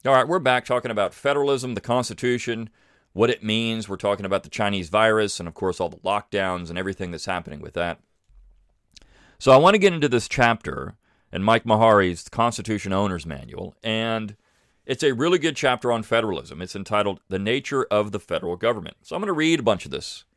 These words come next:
here. Um, and of course, I would, if I did interviews, I'd have Mike on to talk about this. So I'm just gonna let Mike speak for himself through the chapter, right? We're gonna, we're gonna go through,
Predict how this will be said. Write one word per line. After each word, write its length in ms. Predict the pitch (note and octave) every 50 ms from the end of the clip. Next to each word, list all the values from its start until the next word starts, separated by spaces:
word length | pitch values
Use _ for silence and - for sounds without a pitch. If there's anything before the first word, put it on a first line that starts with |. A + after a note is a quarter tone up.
| _ _ _ _ _
here. 340 | - D#2+ - - - F2+ - _ _ _ _ _ _ _ _ _ _ _ _ _ _ _ _ -
Um, 320 | - D#2+ D#2+ D#2+ D#2 D2 - _ _ _ _ _ _ _ _ _ _ _ _ _ _ _ _ _ _ _ _ _ -
and 80 | A2
of 80 | A2+ -
course, 400 | - C3+ B2+ B2 - - - - -
I 100 | A#2+ A#2+
would, 320 | A#2 A#2 D3 F3+ B3 A#2+ - _ _ _
if 160 | A#2 A2 -
I 80 | C3+
did 180 | C3 C3+ E3 D3+
interviews, 440 | C3+ C3 B2+ A2 G2+ G2+ G2 F2 G#2+
I'd 100 | G2+ G2
have 180 | G#2 G#2 F#2+
Mike 240 | F2 G2 G2 F#2+ -
on 140 | F#2+ F#2 E2+
to 60 | D#2+
talk 260 | - - G2 G2 F#2
about 240 | - D2+ D2 B1 -
this. 160 | - - -
So 160 | - - A2+ A#2+
I'm 160 | C3+ D#3 E3+
just 160 | F#3 D#3 -
gonna 160 | - C#3+ B2+
let 220 | A#2 A#2+ A2 - G#2
Mike 300 | G#2 A2 A2+ A2 - -
speak 340 | - - - C3 A2+ -
for 80 | - A2+
himself 380 | G2+ F#2+ - - C#3 A#2+ G#2 -
through 140 | - B2+ B2+
the 80 | B2 D3+
chapter, 360 | - G3 G3 G#3 G3+ - - -
right? 180 | - C#2+ E2
We're 140 | F2 G#2+ G#2+
gonna, 140 | G2 G#2+ -
we're 100 | F2 F#2+
gonna 160 | G2 F#2+ F2+
go 180 | F2+ G#2+ A2+ A#2+
through, 380 | - - G#2+ G#2+ G2+ G2+ G2